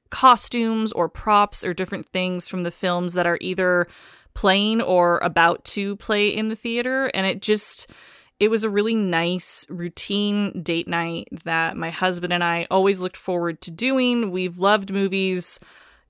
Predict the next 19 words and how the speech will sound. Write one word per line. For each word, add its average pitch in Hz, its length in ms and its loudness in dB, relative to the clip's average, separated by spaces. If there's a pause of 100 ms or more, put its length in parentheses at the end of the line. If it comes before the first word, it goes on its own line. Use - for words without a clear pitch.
you 277 140 4
know, 175 180 6
our 202 180 8
entire 180 320 4
lives, 180 380 6
but 202 140 4
our 185 100 6
entire 202 340 4
relationship 165 720 -4
has 165 200 -4
really 165 240 -2
been 165 180 -4
built 165 440 -2
around 165 640 -4
going 170 460 -2
to - 100 -10
the 180 80 -2
movies 180 340 -2
together. - 540 -8